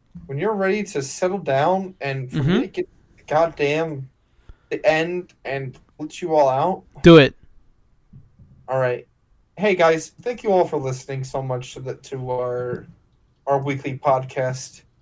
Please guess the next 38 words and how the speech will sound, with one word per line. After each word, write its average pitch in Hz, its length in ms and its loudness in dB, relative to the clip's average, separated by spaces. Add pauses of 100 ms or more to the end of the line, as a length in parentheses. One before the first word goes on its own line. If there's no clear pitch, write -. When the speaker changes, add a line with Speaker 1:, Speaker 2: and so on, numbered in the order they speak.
(640)
Speaker 1:
We 151 240 -4
Speaker 2:
Mm-hmm. 139 140 -2
Speaker 1:
put 226 120 6
our 175 320 4
blood, 156 260 4
sweat, 147 420 2
and 139 180 -4
balls 127 420 2
on 123 80 -4
the 120 60 -4
line 117 580 -4 (300)
to 127 160 -20
make 120 200 -4
this 123 140 -8
for - 260 -20
you 123 160 -8
all. 120 280 -8 (520)
Speaker 2:
Mm-hmm. 170 400 -2
Speaker 1:
And - 640 -10 (340)
we 175 60 -10
just 202 200 0
really, 190 320 -6 (140)
we 185 100 -6
just 320 220 -6
really 220 200 -6
appreciate 147 760 -8
the 123 80 -8
heck 123 300 -6
out 120 100 -6
of 123 40 -10
you 123 120 -8
guys. 120 440 -10 (500)
Speaker 2:
Mm-hmm. 151 200 2 (160)
Speaker 1:
Uh, 127 120 0 (340)
thank 185 380 -2
you. 196 340 -8
And, 143 380 -4
uh, 139 300 2